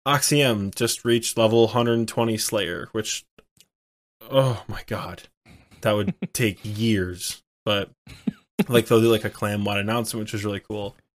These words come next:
Speaker 1: So I think the technology that's coming into the game is gonna be a lot more intuitive for people to be social within RuneScape, as
Speaker 2: Mm-hmm.
Speaker 1: opposed to what we've had since pre-two thousand five, which is, "Oh, you wanna talk to your friends? Talk somewhere else."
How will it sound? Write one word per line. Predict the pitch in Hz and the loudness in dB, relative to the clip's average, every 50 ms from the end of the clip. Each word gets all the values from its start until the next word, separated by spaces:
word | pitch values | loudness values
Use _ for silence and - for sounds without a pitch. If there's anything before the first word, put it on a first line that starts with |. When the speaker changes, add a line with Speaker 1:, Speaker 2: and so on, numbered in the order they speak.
| _ _ _ _ - | _ _ _ _ -2
Speaker 1:
So | - 104 101 101 101 - - - - - - - - - - - - _ _ _ _ _ _ | -2 0 0 0 -2 -4 -8 -16 -20 -18 -16 -14 -12 -12 -14 -16 -18 _ _ _ _ _ _
I | 120 127 127 | 2 4 4
think | - 147 143 139 113 - - - - - _ _ _ _ _ - | 6 4 4 4 2 -2 -8 -12 -14 -16 _ _ _ _ _ -6
the | 117 | -4
technology | 110 - 147 143 139 143 139 139 143 143 123 | 2 4 4 4 6 8 6 8 8 6 6
that's | 123 127 120 - - | 4 2 2 2 -2
coming | - - - - 139 135 139 131 123 | -6 -8 0 0 2 2 2 2 2
into | 123 123 117 - 113 | 0 0 -2 -2 -2
the | 113 113 | -2 -2
game | 98 110 107 107 107 104 104 101 101 98 - _ _ _ _ _ | 0 0 0 0 0 0 -2 -4 -4 -6 -10 _ _ _ _ _
is | - 113 104 - | -4 -4 -2 0
gonna | 120 113 107 | -2 0 0
be | 110 107 | 0 2
a | 107 | 2
lot | 107 107 - 110 | 2 0 0 -2
more | 113 110 107 | -2 -2 -2
intuitive | 107 107 - - 110 104 104 104 101 - _ - | -2 -4 -4 -2 -2 -2 0 -2 -4 -8 _ -6
for | 110 107 | -6 -6
people | - - 110 110 113 110 | -4 -6 -4 -4 -4 -6
to | - 113 | -6 -6
be | 101 - - 113 107 110 | -6 -2 0 0 2 2
social | - - 113 107 104 104 - - 104 101 101 | 2 2 2 0 0 -2 -2 -4 -4 -2 -2
within | 107 107 104 - 110 107 101 98 | -4 -4 -4 -2 -4 -4 -4 -4
RuneScape, | 98 101 101 104 98 - - - 73 71 71 - - - _ _ _ _ _ _ _ _ _ _ - | -6 -6 -6 -6 -6 -8 -8 -8 -8 -10 -10 -10 -16 -20 _ _ _ _ _ _ _ _ _ _ -2
as | 110 123 | 0 2
Speaker 2:
Mm-hmm. | 139 113 139 | 2 0 2
Speaker 1:
opposed | 123 113 104 101 - - | 0 0 0 0 -2 -2
to | 113 101 98 - - - - _ | -2 -2 -2 -4 -10 -16 -6 _
what | - 127 - - | 4 4 4 4
we've | 135 131 - | 0 -2 2
had | - 170 170 165 151 131 | 6 6 6 6 6 4
since | - - 151 131 117 - | 4 4 4 4 4 0
pre-two | - - - 170 170 160 156 - - 156 147 | -2 2 6 8 8 8 8 6 6 6 6
thousand | 135 - 151 151 147 131 123 127 123 117 | 6 6 4 4 6 4 4 2 0 2
five, | - 156 147 131 110 107 104 107 104 120 | 6 8 8 8 8 6 4 0 -2 0
which | 127 131 - - | -4 -4 0 2
is, | 131 117 117 - _ | 2 2 2 0 _
"Oh, | - 175 156 | 6 6 6
you | 131 120 123 | 6 6 4
wanna | 131 135 131 131 | 4 2 2 2
talk | - 151 139 135 135 | 4 6 6 6 6
to | - 143 | 4 0
your | 139 139 | 0 0
friends? | 135 - 139 143 147 160 170 - - | 2 2 0 2 2 0 0 -2 -4
Talk | - - - 143 131 123 - | -4 0 4 4 4 4 2
somewhere | - - 120 110 101 101 95 - | 2 2 2 2 2 0 -2 -4
else." | - - - - - - - - | -6 -8 -8 -6 -6 -6 -6 -6